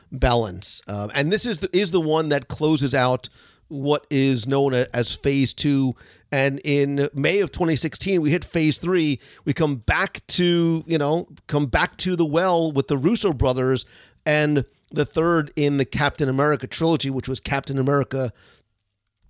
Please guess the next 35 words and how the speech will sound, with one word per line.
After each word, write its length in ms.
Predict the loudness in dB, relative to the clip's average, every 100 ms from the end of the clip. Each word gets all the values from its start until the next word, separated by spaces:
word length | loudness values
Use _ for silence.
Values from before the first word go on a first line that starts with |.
| -14 -8
Civil 360 | -2 0 0
War. 300 | 2 2 2
This 180 | 0 0
was 140 | -2 -4
the, 100 | -10
the, 160 | -8
which 300 | -2 -2 -2
was 360 | -4 -2 -4 -8 _ _ _
their 300 | -6 2 2
second, 500 | 4 2 2 0 -2
but 240 | 0 0 -2 -20 -20 -20 -20 _ _ -20 -20 -16
again, 640 | -2 -2 0 0 0 -4 -4
I, 100 | -6 -2
I 80 | -2
think 220 | -2 -2
Civil 400 | -2 -2 0 0
War, 500 | 0 2 2 0 -4 _ _ _ _ _ _ _ _ -6
I 120 | -2
have 120 | -2
a 60 | -4
personal 420 | -4 -4 -2 0
reason 240 | 0 0
why 180 | 2 2
I 60 | 2
love 240 | 2 0
this 160 | 0 -2
film 260 | -2 -2
so 160 | 0 0
much, 360 | 0 -2 -4 -2
but 160 | -2
again, 320 | 0 0 0
this 180 | 0 -2
was 260 | 0 0 -2 0
a 380 | 0 0 -2 -6 _ _ _
wonderful 880 | -6 -2 0 0 0 0 2 0 -2